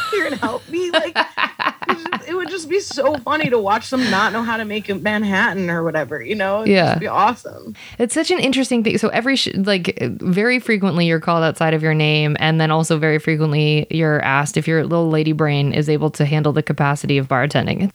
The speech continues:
Speaker 2: Do you think it has, was that true at all of the jobs you've bartended? Or is that unique to this city? Or is that unique to the particular restaurant where you get asked that all the time?
Speaker 1: I have only bartended in L A. I've served tables in Texas.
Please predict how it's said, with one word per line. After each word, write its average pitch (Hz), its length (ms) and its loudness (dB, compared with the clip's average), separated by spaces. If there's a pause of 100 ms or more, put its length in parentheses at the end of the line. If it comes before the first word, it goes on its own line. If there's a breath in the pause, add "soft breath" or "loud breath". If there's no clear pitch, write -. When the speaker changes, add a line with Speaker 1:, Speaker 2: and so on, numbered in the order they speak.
Speaker 2:
Do 196 100 2
you 220 60 2
think 254 220 0
it 240 140 0
has, 208 240 2
was 202 240 0
that 240 160 0
true 240 200 2
at 214 80 2
all 185 280 2
of 180 160 0
the 190 80 2
jobs 202 320 0
you've 196 140 0
bartended? 214 500 2
Or 180 120 4
is 160 140 2
that 175 320 2
unique 175 500 2
to 160 540 2 (420 loud breath)
this 180 200 0
city? 226 500 2
Or 185 100 2
is 156 120 2
that 165 200 0
unique 170 340 2
to 170 180 -4
the 151 80 2
particular 160 500 0
restaurant 156 440 0
where 160 100 0
you 147 100 0
get 147 140 -2
asked 170 240 -2
that 180 120 0
all 180 120 2
the 175 100 2
time? 180 460 2 (260 soft breath)
Speaker 1:
I 330 640 2 (540)
have 226 200 0
only 202 280 2
bartended 127 540 -4
in 92 100 -4
L 78 200 -4
A. - 60 -4
I've 202 340 0
served 214 320 0
tables 127 500 2
in 80 300 -4
Texas. 98 580 -4